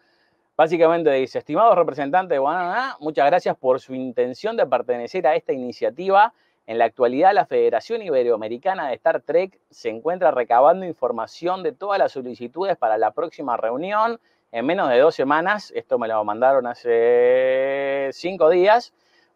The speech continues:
"para darle una apropiada respuesta".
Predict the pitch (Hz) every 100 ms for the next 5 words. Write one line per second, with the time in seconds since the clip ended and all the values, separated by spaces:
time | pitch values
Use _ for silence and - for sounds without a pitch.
0 | _ _ 120 127 123 127 165 170 175 160
1 | 156 170 156 131 123 170 175 143 123 -
2 | 110 - 80